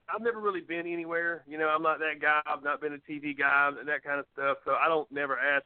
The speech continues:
for too. I mean, you, you'd be surprised at some of the money these guys ask for, and some of the,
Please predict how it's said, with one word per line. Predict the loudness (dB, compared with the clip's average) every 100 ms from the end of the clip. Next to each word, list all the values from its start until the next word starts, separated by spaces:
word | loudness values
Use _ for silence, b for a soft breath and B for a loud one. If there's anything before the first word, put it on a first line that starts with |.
| -4
for | -8 -4
too. | -2 -2 -6 _ _ _ _ -4 0 2
I |
mean, | 2
you, | 0 -4
you'd | -6 -8
be | -8 -4
surprised | 0 2 2 -2
at | -10
some | -6
of |
the | -2
money | -2 -2
these | -6 0
guys | 0 2
ask | 0 -4 -6
for, | -6 -6
and | -2
some | 0
of | 0
the, | -2 -8